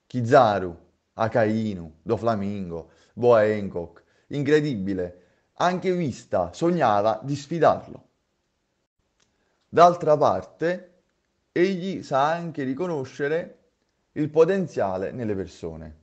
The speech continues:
e questo succede sia con Zoro che con Rufy. Soprattutto con Rufy, lui riesce a riconoscere un'abilità incredibile, cioè quella più pericolosa del mondo in assoluto, la capacità di circondarsi di amici e persone ovunque.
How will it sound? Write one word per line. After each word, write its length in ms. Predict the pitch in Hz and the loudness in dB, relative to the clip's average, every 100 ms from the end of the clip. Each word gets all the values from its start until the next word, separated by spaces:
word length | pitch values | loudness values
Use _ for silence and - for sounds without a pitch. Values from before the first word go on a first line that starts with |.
| _ | _
e 80 | 95 | -12
questo 220 | - 139 | -6 -6
succede 380 | 117 117 120 98 | -6 -6 -4 -4
sia 160 | 107 170 | 2 2
con 220 | 190 190 | 2 -2
Zoro 340 | 123 104 95 | 0 0 -2
che 160 | 90 117 | -4 -6
con 140 | - | -6
Rufy. 320 | 90 82 80 82 | -8 -10 -14 -6
Soprattutto 580 | 127 131 135 165 127 | -2 0 -2 -6 -6
con 120 | 110 151 | -4 -4
Rufy, 580 | 151 160 170 185 202 _ _ _ _ _ _ _ _ | -2 -4 -4 -12 -12 _ _ _ _ _ _ _ _
lui 180 | - 160 | 0 0
riesce 360 | 143 131 131 123 | 2 0 0 -4
a 60 | |
riconoscere 640 | 120 120 123 127 120 - 117 | -4 -6 -6 -8 -12 -8 -6
un'abilità 580 | 98 113 110 120 127 147 | -4 -4 -4 -4 -4 -4
incredibile, 920 | 127 120 123 117 82 85 85 85 _ | -6 -6 -6 -6 -8 -8 -10 -12 _
cioè 560 | _ 151 165 202 - - | _ 4 4 2 -6 -20
quella 220 | _ 120 | _ 0
più 140 | 120 147 | 2 -2
pericolosa 480 | 143 131 123 123 117 | -4 -2 -2 -2 -4
del 160 | 113 | -4
mondo 240 | 110 120 117 | -4 -4 -4
in 80 | |
assoluto, 580 | 113 107 - 98 80 76 | -4 -6 -8 -6 -6 -6
la 100 | 92 | -6
capacità 800 | 104 110 117 104 117 151 196 - _ _ _ | -2 -2 -4 -6 -2 -2 -2 -14 _ _ _
di 160 | _ 117 | _ -10
circondarsi 880 | 113 113 120 123 135 160 160 - 160 | -10 -8 -8 -6 -2 -2 -2 -10 -8
di 120 | 135 | -4
amici 400 | 131 147 180 175 | -4 -4 -6 -6
e 40 | |
persone 400 | 170 135 - 156 | -6 -8 -4 -2
ovunque. 680 | 143 127 101 82 - 87 78 | 0 0 -2 -6 -10 -10 -10